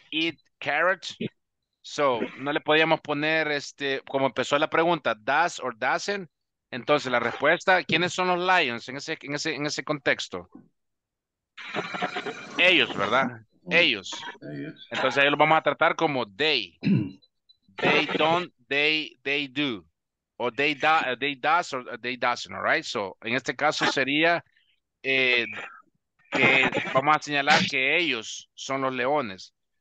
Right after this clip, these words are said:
Speaker 1: Porque no le podíamos poner eat lion doesn't eat,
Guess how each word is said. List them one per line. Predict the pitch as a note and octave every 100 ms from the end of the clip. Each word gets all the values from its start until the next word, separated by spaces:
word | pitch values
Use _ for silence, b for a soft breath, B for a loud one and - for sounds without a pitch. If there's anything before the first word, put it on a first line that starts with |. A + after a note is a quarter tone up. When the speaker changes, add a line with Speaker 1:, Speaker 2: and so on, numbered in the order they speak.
| _
Speaker 1:
Porque | C#3+ C3+
no | D3
le | D#3
podíamos | D#3 D#3+ D#3
poner | D3+ D#3 D#3 B2+ - _ _ _ _ -
eat | F#3 F#3+ F3+
lion | C#3 E3 F#3 F3+ D3+ D3+ C#3+ - _ _ -
doesn't | D3+ - C#3+ - F#3 -
eat, | -